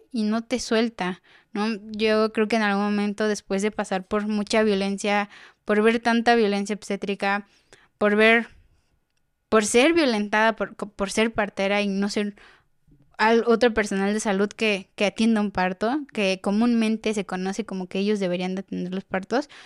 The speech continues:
yo soy partera y es doloroso, duele, duele bastante y en algún momento me cuestioné, "Es que ¿por qué estoy en este camino? ¿Por qué si po-, podía hacer otras cosas, por qué a fuerzas tuve que ser partera?".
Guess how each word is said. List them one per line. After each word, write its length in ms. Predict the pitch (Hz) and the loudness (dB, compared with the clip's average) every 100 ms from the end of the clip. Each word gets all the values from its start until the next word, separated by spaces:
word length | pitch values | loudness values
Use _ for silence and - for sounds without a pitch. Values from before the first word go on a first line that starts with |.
| - - | -20 -4
yo 100 | 220 | 0
soy 120 | 254 | 2
partera 600 | 233 190 - 208 190 190 - - _ _ _ _ _ | 2 0 0 0 0 -2 -10 -20 _ _ _ _ _
y 640 | 233 247 247 240 226 202 - - | -2 2 2 2 0 -4 -6 -4
es 180 | 220 | 0
doloroso, 540 | 262 294 214 214 214 190 | 4 4 4 2 0 -4
duele, 540 | 196 202 240 214 185 | -2 2 4 2 -2
duele 380 | 185 196 226 254 | -6 -2 0 0
bastante 600 | 269 214 - 196 202 220 | -2 -2 -6 -6 -4 -2
y 260 | 247 214 165 | -2 -2 -4
en 200 | 202 196 196 | -4 -2 -2
algún 180 | 196 | -2
momento 300 | 220 208 208 | 0 0 -2
me 120 | 220 208 | -4 -6
cuestioné, 340 | 190 196 202 | -10 -10 -8
"Es 60 | - | -8
que 100 | 262 | -8
¿por 160 | 269 233 | -6 -6
qué 80 | |
estoy 200 | 220 254 247 | -2 2 2
en 100 | 233 | 2
este 180 | 226 | 0
camino? 560 | 226 202 208 226 202 190 _ - _ - | -2 0 0 0 -2 -4 _ -20 _ -12
¿Por 200 | 196 185 | -10 -6
qué 680 | 220 233 240 254 254 247 | -2 2 2 2 0 -2
si 200 | - 226 214 | -4 -4 -4
po-, 360 | - 214 - | -2 -2 -2
podía 320 | 220 214 247 | -2 2 2
hacer 220 | 254 254 240 | 2 2 2
otras 300 | 226 196 190 | 2 -2 -4
cosas, 280 | 196 208 | -4 -6
por 220 | - 175 175 | -6 -10 -4
qué 140 | 196 | 0
a 100 | 208 | 0
fuerzas 380 | - 190 196 190 | 0 -6 -6 -10
tuve 200 | 185 180 | -8 -8
que 120 | 196 | -8
ser 180 | 196 185 | -10 -8
partera?". 580 | - 214 277 269 240 | -6 -4 -2 -2 -2